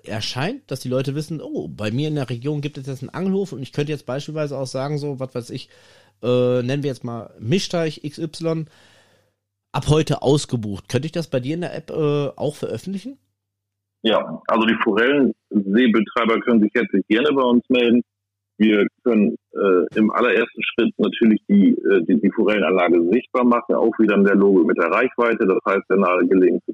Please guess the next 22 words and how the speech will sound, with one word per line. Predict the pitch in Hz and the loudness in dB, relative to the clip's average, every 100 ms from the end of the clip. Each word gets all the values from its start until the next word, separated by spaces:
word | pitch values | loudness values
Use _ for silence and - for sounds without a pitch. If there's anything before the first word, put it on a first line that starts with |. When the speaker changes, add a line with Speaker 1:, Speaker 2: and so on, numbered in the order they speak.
| - | -2
Speaker 2:
Forellensee | 90 95 92 87 90 80 | 0 2 0 2 2 4
wird | 85 73 | 2 2
mir | 78 - | -2 -2
zuerst | - - 127 - | 0 0 0 0
angezeigt. | 123 117 110 113 107 104 _ _ _ _ | 2 2 2 0 0 -2 _ _ _ _
Speaker 1:
Mit, | 131 156 202 | -6 -4 0
mit | 208 | 2
Speaker 2:
Ähm, | 196 | 4
Speaker 1:
Fotos | 202 180 123 | 2 2 0
Speaker 2:
der | 98 | 0
Speaker 1:
auch, | |
Speaker 2:
wird | 104 - | 0 0
Speaker 1:
ja? | 123 196 _ _ _ - | -2 -4 _ _ _ -12
Also | 107 | -10
ich | 104 | -4
könnte | 165 175 | -4 0
auch | - | 0
Speaker 2:
auch | 131 | 2
wieder | 113 | 2
Speaker 1:
Fotos | 101 95 | 2 0
Speaker 2:
mit | 98 | -4
Speaker 1:
integrieren. | 98 92 | -8 -6